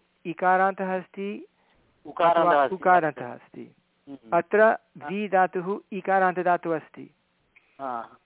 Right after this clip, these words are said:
Speaker 2: अजादि
Speaker 1: अतः
Speaker 2: अस्ति।
Speaker 1: प्रसङ्गः अस्ति।
Speaker 2: हम्म, हम्म। अजाद्यावत् यो, यो रिवङ्, य-,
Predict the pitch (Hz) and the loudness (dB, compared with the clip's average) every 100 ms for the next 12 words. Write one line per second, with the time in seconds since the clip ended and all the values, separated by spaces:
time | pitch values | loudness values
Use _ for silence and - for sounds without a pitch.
0 | _ _ 139 147 180 196 190 185 180 180 | _ _ -10 0 2 2 2 2 0 -4
1 | 190 180 156 - - 120 _ _ - _ | -2 -2 -4 -4 -14 -18 _ _ -20 _
2 | _ 135 120 98 90 _ _ 110 101 95 | _ -18 -16 -16 -20 _ _ -20 -20 -20
3 | _ _ _ _ _ _ 135 151 170 165 | _ _ _ _ _ _ -4 0 0 0
4 | 147 143 143 185 151 160 156 143 139 135 | -4 -4 -4 -2 0 0 0 2 0 -2
5 | 131 _ _ _ - 143 170 175 151 151 | -6 _ _ _ -6 0 2 2 2 0
6 | 151 156 156 _ _ _ _ _ _ 294 | 0 -2 -10 _ _ _ _ _ _ -8
7 | 320 170 - 196 | -6 -6 -8 -20